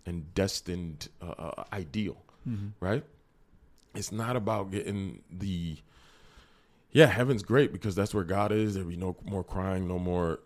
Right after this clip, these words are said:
Speaker 1: uh, no more death. But that's actually the reality of the new earth,
Speaker 2: Yeah.
Speaker 1: right? In the long haul. But the benefit of all of this is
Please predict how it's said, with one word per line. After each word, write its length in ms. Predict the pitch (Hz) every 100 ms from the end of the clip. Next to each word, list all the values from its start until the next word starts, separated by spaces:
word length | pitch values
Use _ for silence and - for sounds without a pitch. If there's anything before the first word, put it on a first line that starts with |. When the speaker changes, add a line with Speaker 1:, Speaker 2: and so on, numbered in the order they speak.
| -
Speaker 1:
uh, 320 | 98 67 82
no 160 | - 98
more 160 | 95 80
death. 360 | 73 104 127
But 100 | 101
that's 180 | 113 117
actually 220 | 110 110
the 120 | 98
reality 400 | 92 90 90 98
of 100 | 90
the 80 | 80
new 280 | 78 85 78
earth, 300 | 90 127 - -
Speaker 2:
Yeah. 260 | 107 92 92 -
Speaker 1:
right? 240 | 82 104 139 - - -
In 120 | 107
the 80 | 101
long 260 | 101 107
haul. 340 | 107 117 147 - - -
But 200 | 110 104 - - - - 92
the 120 | 95
benefit 560 | 69 110 202 - 92
of 120 | 82 78
all 200 | 78 80
of 100 | 73
this 320 | 82 - -
is 300 | 95 87 -